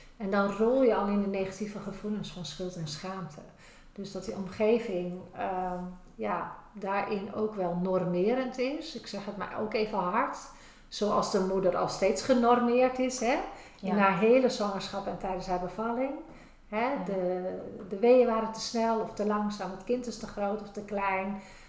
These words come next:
Speaker 1: Eh, het vruchtwater is te veel of te weinig. Hè? Al die normen zijn al bij haar langs geweest.
Speaker 2: Ja.
Speaker 1: En nou ook de norm weer van de omgeving. Zonder dat hij het slecht bedoelt. En vaak ook niet beter weet. Maar dus voor de moeder,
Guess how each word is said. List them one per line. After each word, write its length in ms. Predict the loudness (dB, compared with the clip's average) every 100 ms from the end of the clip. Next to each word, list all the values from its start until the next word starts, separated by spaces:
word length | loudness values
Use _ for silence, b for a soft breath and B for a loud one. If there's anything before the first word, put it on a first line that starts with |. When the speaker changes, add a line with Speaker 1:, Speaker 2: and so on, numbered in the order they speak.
| B
Speaker 1:
Eh, 100 | -8
het 320 | -2 0 0
vruchtwater 520 | 0 0 0 0 0 -2
is 120 | -4
te 100 | -4
veel 220 | 0 0
of 100 | -2
te 60 | -4
weinig. 260 | -2 0 -2
Hè? 80 | -4
Al 420 | 2 4 6 4 4
die 140 | 4
normen 500 | 4 4 2 0 -2
zijn 220 | -4 -2
al 140 | -2 -2
bij 120 | -4
haar 140 | -4
langs 280 | -4 -4 -4
geweest. 640 | -8 -8 -6 -6 -8 -14 -18 B B B
Speaker 2:
Ja. 180 | -16 -8
Speaker 1:
En 100 | -4
nou 200 | -2 -4
ook 120 | -4
de 100 | -2
norm 440 | -2 0 2 2 0
weer 140 | -2
van 160 | -4 -8
de 60 |
omgeving. 720 | -8 -8 -4 0 0 -2 -6 -6 -12 B B
Zonder 440 | -14 0 0 2 0
dat 200 | 0 -2
hij 100 | -4
het 220 | -4 -6
slecht 340 | -6 -6 -6
bedoelt. 640 | -8 -2 0 0 -4 -6 -16 b b b b
En 100 | -6
vaak 280 | 2 2 2
ook 140 | -2
niet 160 | -4 -2
beter 360 | 0 0 -2
weet. 380 | -4 -2 -2 -2
Maar 100 | -4
dus 120 | -4 -6
voor 120 | -4
de 80 | -2
moeder, 480 | 0 2 2 2